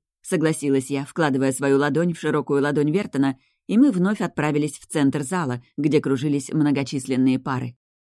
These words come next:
Играла самая популярная за последний сезон мелодия. Она стала таковой, когда популярная певица Астория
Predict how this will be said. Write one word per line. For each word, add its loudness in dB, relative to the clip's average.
Играла 2
самая 2
популярная 2
за -2
последний 2
сезон 0
мелодия. 0
Она 2
стала -2
таковой, -2
когда -2
популярная 0
певица -2
Астория -2